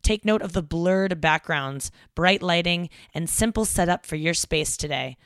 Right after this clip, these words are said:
Avoid setting up like a podcast." What does that mean? What does that mean?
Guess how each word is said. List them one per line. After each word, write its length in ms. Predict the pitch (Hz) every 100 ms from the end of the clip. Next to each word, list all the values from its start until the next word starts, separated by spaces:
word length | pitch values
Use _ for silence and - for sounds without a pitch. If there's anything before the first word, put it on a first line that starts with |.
| _ - 160
Avoid 400 | 165 202 214 202
setting 360 | - 185 190
up 220 | 175 170
like 160 | 165 160
a 60 | 151
podcast." 760 | - 147 - 131 - - - _ _ _ _ _
What 80 | 269
does 80 | 269
that 140 | 262
mean? 500 | 247 254 208 170 180 - _
What 220 | - -
does 220 | 185 165
that 380 | - 175 175 -
mean? 560 | 170 165 156 143 147